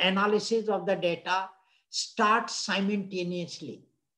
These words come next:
They keep, as you keep on collecting and you keep on analyzing, you keep on collecting and you keep on analyzing, both have to be done simultaneously.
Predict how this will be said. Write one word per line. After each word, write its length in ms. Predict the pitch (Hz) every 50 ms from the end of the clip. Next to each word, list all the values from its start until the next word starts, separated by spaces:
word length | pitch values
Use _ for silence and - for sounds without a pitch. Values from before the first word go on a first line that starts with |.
| _ _ _ _ _ _ _ _ _ _ _ _ _ -
They 200 | 139 196 196 196
keep, 340 | - - 208 220 190 - -
as 280 | - 170 190 196 180 170
you 240 | 202 208 196 196 -
keep 320 | - 220 233 240 240 - 220
on 260 | 214 220 220 214 -
collecting 680 | - 202 196 208 208 208 - - - 226 226 220 208 208
and 140 | 196 180
you 240 | 175 180 185 170 - -
keep 280 | 208 220 220 220 - 196
on 200 | 196 196 196 196
analyzing, 720 | 190 180 185 180 180 180 180 180 175 170 175 180 180 175 165
you 200 | 160 175 170 175 -
keep 320 | - 214 220 214 - -
on 160 | 208 214 208 208 -
collecting 640 | - 196 196 202 208 208 - - 247 233 233 226 220
and 140 | 202 175
you 360 | 170 175 185 196 202 208 202 -
keep 320 | - 214 220 226 220 -
on 160 | 196 196 190 185
analyzing, 800 | 180 175 170 170 165 165 165 165 175 175 165 190 202 208 202 - - - - _ _
both 440 | 127 123 156 180 190 220 214 - -
have 260 | - - 185 185 - -
to 80 | 180 175
be 140 | 180 180
done 300 | 175 185 190 196 196 190
simultaneously. 1120 | 185 - - - 185 202 202 202 208 202 185 190 190 180 175 175 170 - - - 123 107